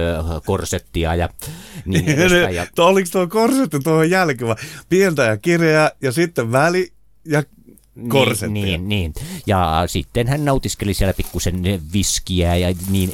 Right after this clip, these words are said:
Speaker 1: edespäin. Ja sitten hän päätyi sitten erään transvestiitin matkaan, J N E. No, täytyypä joskus ottaa ja soittaa kyseinen kappale täällä. Turakainen Taimaassa on kappaleen nimi, joka,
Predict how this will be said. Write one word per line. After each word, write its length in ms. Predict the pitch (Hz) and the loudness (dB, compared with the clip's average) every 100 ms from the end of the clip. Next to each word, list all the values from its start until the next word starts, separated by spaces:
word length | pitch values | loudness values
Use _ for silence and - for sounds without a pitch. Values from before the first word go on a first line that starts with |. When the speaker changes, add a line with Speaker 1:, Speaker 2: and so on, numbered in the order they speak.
| 101 | -2
Speaker 1:
edespäin. 480 | 87 78 - 87 | -2 0 0 0
Ja 180 | 98 87 | 2 0
sitten 680 | - 71 - - 135 143 131 | 0 -4 -6 -2 0 0 0
hän 520 | 110 98 104 98 92 85 | 0 0 0 0 0 -2
päätyi 440 | 87 78 78 78 | -2 -2 -2 -2
sitten 640 | 73 - 87 80 78 82 78 - - | -2 -2 -2 0 -2 -2 -4 -8 -6
erään 300 | - 87 80 | 0 0 0
transvestiitin 920 | - 87 85 85 - 82 73 82 80 - 95 | 0 -2 -2 -4 -2 -2 0 0 0 -2 0
matkaan, 680 | 85 80 80 - 82 82 80 | 0 0 -2 -2 0 0 0
J 240 | 80 80 82 | -2 0 -2
N 60 | - | -2
E. 200 | 82 78 - - - | -2 -2 -6 -8 -2
No, 140 | 190 | 0
täytyypä 420 | 185 147 - 110 | 2 0 2 2
joskus 300 | 101 - - | 0 0 -2
ottaa 240 | 82 - 80 | -6 -2 -2
ja 120 | 78 | 0
soittaa 380 | - 80 - 73 | 0 -2 -2 -4
kyseinen 400 | - 85 78 80 | -2 -2 -2 -2
kappale 420 | 76 - - 76 - | -4 -2 -2 0 -2
täällä. 240 | 78 82 | 0 0
Turakainen 580 | - 90 87 131 139 139 | 0 0 0 0 -2 0
Taimaassa 540 | 107 98 90 90 - 87 | 2 2 2 0 2 0
on 120 | 87 | 2
kappaleen 600 | 92 - 85 82 82 90 101 | -2 -2 -2 -2 -4 -6 -2
nimi, 320 | 87 82 82 | 0 0 0
joka, 240 | 78 - | 0 0